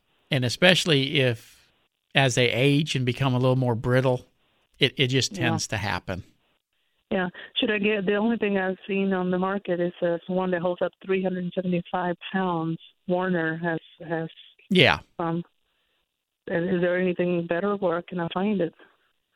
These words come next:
Speaker 1: Well, I will tell you that that one will probably last longer than you're gonna have the house.
Speaker 2: Okay.
Speaker 1: So I would, I would, again, I wouldn't worry about it.
Speaker 2: Okay.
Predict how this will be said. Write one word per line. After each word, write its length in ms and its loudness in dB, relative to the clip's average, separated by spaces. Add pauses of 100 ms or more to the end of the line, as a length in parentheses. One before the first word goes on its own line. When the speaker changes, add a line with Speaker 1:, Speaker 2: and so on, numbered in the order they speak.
(1300)
Speaker 1:
Well, 320 10
I 100 6
will 140 6
tell 240 4
you 140 4
that 280 4
that 320 4
one 180 0
will 100 0
probably 600 2
last 480 2
longer 300 2
than 140 0
you're 120 -2
gonna 140 -2
have 240 -2
the 80 -4
house. 420 -6 (1200)
Speaker 2:
Okay. 380 -8 (260)
Speaker 1:
So 160 2
I 140 10
would, 220 4
I 120 8
would, 240 4
again, 340 2
I 60 2
wouldn't 280 -2
worry 260 -2
about 280 -4
it. 160 -8 (1040)
Speaker 2:
Okay. 240 -2